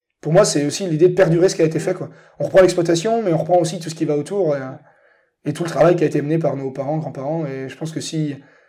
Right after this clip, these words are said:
si on veut vraiment pousser ce qu'ils ont fait, faut pousser aussi cet engagement-là, et ce travail-là hors un peu de, de nos bottes, du coup.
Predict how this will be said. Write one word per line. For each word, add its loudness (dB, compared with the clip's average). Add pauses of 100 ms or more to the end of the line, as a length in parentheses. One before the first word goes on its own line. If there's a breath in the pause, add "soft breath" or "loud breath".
(140 soft breath)
si -4
on 2
veut 4
vraiment 2
pousser -6
ce -6
qu'ils -4
ont -2
fait, -2
faut -4
pousser -6
aussi -4
cet -14
engagement-là, -6 (840)
et -6
ce -6
travail-là 4
hors 6
un 0
peu -4
de, -6 (840)
de -8
nos -6
bottes, -10
du -10
coup. -12